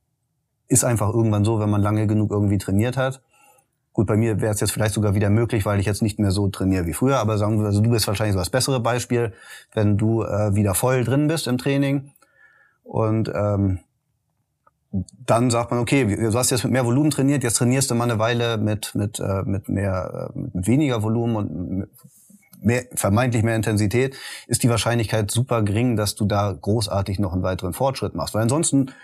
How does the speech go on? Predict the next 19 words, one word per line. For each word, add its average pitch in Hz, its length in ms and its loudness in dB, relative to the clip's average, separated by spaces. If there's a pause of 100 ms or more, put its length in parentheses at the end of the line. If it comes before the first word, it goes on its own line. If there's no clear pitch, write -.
(140)
würde 139 180 4
jeder 143 240 4
ständig 151 400 2
immer 123 240 0
alles 113 260 0
wechseln 120 380 -2
und 113 160 0
würde 117 300 0
auch 117 160 -2
nach 113 160 0
zwanzig 113 400 -2
Jahren 110 180 0
immer 107 160 0
noch 101 140 2
Fortschritte 98 420 -2
machen. 71 380 -8
Das 90 160 -6
ist - 160 -4
halt, 90 180 -6